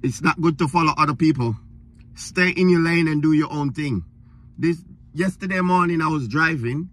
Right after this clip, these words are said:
Coulda got me fucking P forty-five, you know? Following a car because I'm in a, I'm in a, um, a Mercedes-Benz C L two hundred. Next thing you know, I seen the next Mercedes-Benz C L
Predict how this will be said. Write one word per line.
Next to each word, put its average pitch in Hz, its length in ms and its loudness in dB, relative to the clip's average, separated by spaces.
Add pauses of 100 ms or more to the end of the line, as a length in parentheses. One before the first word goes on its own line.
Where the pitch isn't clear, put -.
(100)
Coulda 180 220 -4
got 175 200 -4
me 175 120 -4
fucking 165 380 -6
P 165 180 -4
forty-five, 135 760 -8 (480)
you 143 120 -6
know? 175 240 -2 (680)
Following 220 540 0
a 190 80 2
car 185 340 2
because 160 380 -2
I'm 180 160 0
in 180 140 0
a, 160 160 -2 (160)
I'm 160 160 0
in 165 100 -4
a, 147 260 -4
um, 127 460 -4 (760)
a 127 100 0
Mercedes-Benz 143 1040 -2
C 156 240 -2
L 135 100 -2
two 139 220 -4
hundred. 113 420 -2 (680)
Next 185 240 -2
thing 208 140 -6
you 208 80 0
know, 190 120 2
I 175 80 6
seen 170 240 2
the 165 80 2
next 165 260 0
Mercedes-Benz 139 1040 -2
C 143 220 -4
L 120 100 -2